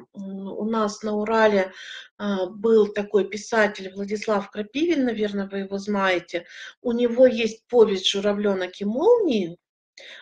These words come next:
а внутри повести есть вставная сказка «Золушка». Она, а, рассказывает про современных ребят, которые разыгрывают вот этот вот спектакль. Там есть принц, который носится на велике, и Золушка, которая тоже на велике может носиться.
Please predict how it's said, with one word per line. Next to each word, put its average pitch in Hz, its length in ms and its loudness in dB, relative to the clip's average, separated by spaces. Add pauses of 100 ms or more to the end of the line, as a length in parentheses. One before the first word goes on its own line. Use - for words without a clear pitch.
(140)
а 233 140 4
внутри 254 480 0
повести 294 580 -2
есть 247 300 -4
вставная 233 560 -2
сказка 233 540 -6
«Золушка». 196 800 -2
Она, 247 480 -2 (460)
а, 208 240 0
рассказывает 214 720 2
про 226 80 -6
современных 214 840 -4
ребят, 277 420 0
которые 254 460 0
разыгрывают 202 1120 -2
вот 196 180 -14
этот 208 260 -8
вот 185 140 -12
спектакль. - 680 -8 (260)
Там 190 280 -2
есть 185 340 -8
принц, 415 320 -2
который 269 460 2 (360)
носится 240 460 0
на 220 140 -2
велике, 214 500 -2
и 196 40 -4
Золушка, 381 480 0
которая 262 400 -2
тоже 220 240 -6
на 220 100 0
велике 208 380 0
может 196 300 -8
носиться. 196 520 -12